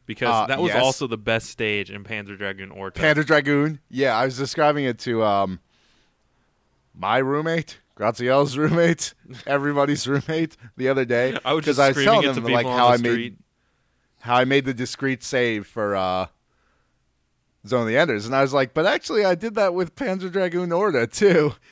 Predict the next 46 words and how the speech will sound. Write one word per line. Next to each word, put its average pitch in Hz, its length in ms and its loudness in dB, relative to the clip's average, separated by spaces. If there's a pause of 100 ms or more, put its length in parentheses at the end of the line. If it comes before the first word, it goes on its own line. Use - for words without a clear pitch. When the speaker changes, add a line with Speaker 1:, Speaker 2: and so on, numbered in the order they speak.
Speaker 2:
In 151 140 -10
fact, 185 260 -4
in 143 80 -4
that 139 220 2
one, 104 240 -4
when 113 160 -4
they 117 120 0
announced 110 420 -4
it 147 160 -2
for 135 140 -6
backwards 110 440 -2
compatibility 110 600 -2
for 123 120 -10
the 98 80 -4
Xbox, 131 500 -2 (280)
I 113 80 -4
immediately 147 640 -2
played 110 320 -2
it, 90 160 -6 (260)
played 147 320 2
up 147 180 4
to 151 80 -8
the 127 160 -2
airship 117 380 -2
battle 156 300 0
stage, 156 340 -2
and 160 100 -4
I 147 100 2
was 147 100 0
like, 151 180 2 (140)
"I'm 269 180 0
good 120 160 -2
now." 85 240 -8 (720)
Speaker 1:
I 131 160 -2
have, 143 280 -6
uh, 107 260 -4 (100)
dreams 117 420 -12
of 104 100 -8
actually 104 340 -8
finally 107 260 -10
completing 104 440 -14
all 98 120 -10
the 95 80 -16
challenge 95 420 -14
stages. 95 560 -16 (1500)
Speaker 2:
Yeah. 104 400 -2